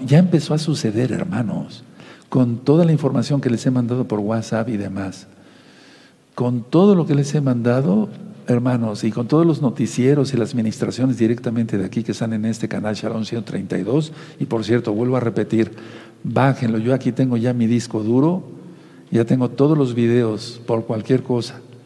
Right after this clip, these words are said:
y los audios, y apuntes, y los libros, y todo, hermanos, yo ya tengo aquí, aleluya,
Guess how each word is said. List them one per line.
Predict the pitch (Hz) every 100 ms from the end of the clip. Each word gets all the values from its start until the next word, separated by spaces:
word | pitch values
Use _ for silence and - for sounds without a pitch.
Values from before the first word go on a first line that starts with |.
| - - -
y | 104 113
los | 113 123
audios, | 120 110 104 101 -
y | 110
apuntes, | 104 131 131 107 101
y | -
los | 113 113
libros, | 143 120 117 117
y | 120
todo, | - 139 131
hermanos, | 113 113 107 101 101 -
yo | 113 120
ya | 135
tengo | 143 135 117
aquí, | - 107 101 - -
aleluya, | 104 107 117 160 139 107